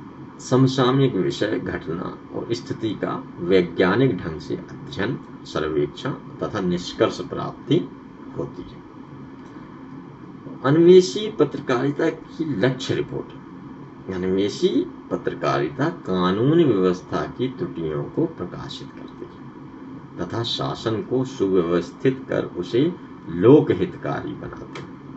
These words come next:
भ्रष्ट तंत्र को चौकन्ना बनाना, विपथगामी को सन्मार्ग पर लाना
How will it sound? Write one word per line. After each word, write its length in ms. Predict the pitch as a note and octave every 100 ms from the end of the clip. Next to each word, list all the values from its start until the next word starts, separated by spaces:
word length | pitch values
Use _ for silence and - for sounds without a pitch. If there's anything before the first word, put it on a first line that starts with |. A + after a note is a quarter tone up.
| - - - -
भ्रष्ट 320 | C#3+ D3 C#3+
तंत्र 380 | C3+ C3 B2+ -
को 180 | C3
चौकन्ना 600 | A#2+ - D#2+ F2+ F#2 G#2+
बनाना, 680 | G#2+ G#2+ G#2+ G#2+ G#2+ G#2+ A#2 - - -
विपथगामी 840 | F#2+ F#2 A#2+ A2 F2+ G2 F#2+ F#2+ F#2
को 340 | F#2 F#2+ F#2+ - - -
सन्मार्ग 640 | - F#2+ F2 F2 G2+ G2+
पर 240 | F#2 F2+ E2+
लाना 480 | D#2+ D#2 D#2+ D2+